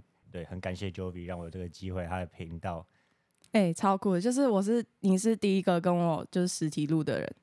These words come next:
Speaker 1: 对，
Speaker 2: 对，
Speaker 1: 真的很有荣幸。
Speaker 2: 超酷。对，对，对。然后今天就是要问你，因为你是我辅大学长。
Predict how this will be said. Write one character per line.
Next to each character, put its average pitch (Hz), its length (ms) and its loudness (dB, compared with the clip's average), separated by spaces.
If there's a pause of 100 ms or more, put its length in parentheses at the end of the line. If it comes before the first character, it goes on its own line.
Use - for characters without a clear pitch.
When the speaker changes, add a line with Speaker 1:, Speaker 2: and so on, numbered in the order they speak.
(240)
Speaker 1:
对， 85 180 -10 (140)
Speaker 2:
对， - 140 -2
Speaker 1:
真 - 0 -
的 80 160 -10 (400)
很 98 80 -8
有 92 40 -6
荣 175 200 2
幸。 - 100 -6
Speaker 2:
超 156 140 0
酷。 185 60 -10 (220)
对， 175 380 0
对， 180 140 0
对。 175 140 -2
然 202 180 -2
后 247 140 0
今 262 200 -2
天 254 140 2
就 254 40 0
是 254 120 0
要 226 100 2
问 233 260 0
你， 170 140 -2
因 190 80 -4
为 220 240 0 (540)
你 185 100 2
是 202 100 4
我 196 120 4
辅 160 180 -4
大 160 220 2
学 98 180 -6
长。 - 240 -4